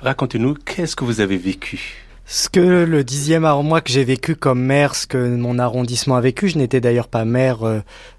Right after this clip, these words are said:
Speaker 2: euh, tout de suite, j'étais d'abord, euh, adjoint au maire. Mais en fait, dès la fermeture de, du centre de Sangatte, décembre deux mille deux,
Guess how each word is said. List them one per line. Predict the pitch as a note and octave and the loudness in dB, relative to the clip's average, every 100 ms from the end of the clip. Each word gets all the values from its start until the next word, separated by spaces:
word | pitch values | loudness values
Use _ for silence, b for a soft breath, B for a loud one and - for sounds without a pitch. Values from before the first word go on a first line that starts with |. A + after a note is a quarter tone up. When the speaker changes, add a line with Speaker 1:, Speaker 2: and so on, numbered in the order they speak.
| - | -8
Speaker 2:
euh, | G#2+ | -8
tout | - | -8
de | G#2 | -10
suite, | - G#3 | -6 -4
j'étais | B2 G2+ | -4 -4
d'abord, | G#2+ G2+ G#2+ G2 | -4 -4 -4 -6
euh, | G#2 | -6
adjoint | A#2 G#2 G#2+ A2 | -8 -6 -2 0
au | A2 | 2
maire. | D#3 A3 G3+ - B B B B | 2 2 -2 -14 B B B B
Mais | C3+ C3+ | 0 2
en | C3+ | 2
fait, | - F#3+ | 0 0
dès | C#3+ G#3 | 2 4
la | F#3 | 4
fermeture | C#3 F#3 E3 D#3+ - - F#3 D#3+ | 2 0 2 0 0 0 2 2
de, | B2 B2 B2 B2 A#2+ | 2 2 4 2 0
du | A#2+ A#2 | -2 -6
centre | - D3+ D3+ | -2 0 0
de | A#2+ | 0
Sangatte, | - C3+ B2 A#2 - - - | 0 0 2 0 -2 -16 -4
décembre | B2 - D3+ C#3+ | -2 0 2 2
deux | B2+ | 2
mille | A#2+ A#2 | 2 2
deux, | A#2 C#3 | 4 4